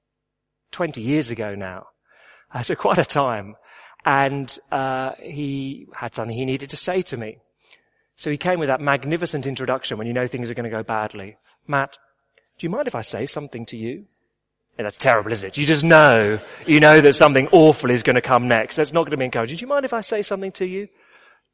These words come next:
"No." "Go on, off you go." He said, he was, he's ten years older than me. He said, um, "And you've become a Christian fairly recently, uh, in the last two years, and you have a magnificent zeal for the truth.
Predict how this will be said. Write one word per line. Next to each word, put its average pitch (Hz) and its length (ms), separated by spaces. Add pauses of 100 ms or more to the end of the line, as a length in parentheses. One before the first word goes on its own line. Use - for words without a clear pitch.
(360)
"No." 196 580 (1000)
"Go 240 180
on, 214 480
off 214 280
you 208 60
go." 208 340 (1200)
He 190 160
said, - 160
he 170 100
was, 190 140
he's 156 160
ten 139 180
years 113 160
older 117 220
than 110 120
me. 117 200 (240)
He 180 140
said, 170 420
um, 156 240 (400)
"And 170 120
you've 151 160
become 247 300
a 226 60
Christian 190 460
fairly 160 340
recently, 165 640 (580)
uh, 151 320
in 151 80
the 139 60
last 139 300
two 147 140
years, 135 640 (200)
and 170 160
you 233 100
have 208 140
a 180 60
magnificent 185 840
zeal 147 300
for 135 160
the 123 80
truth. - 600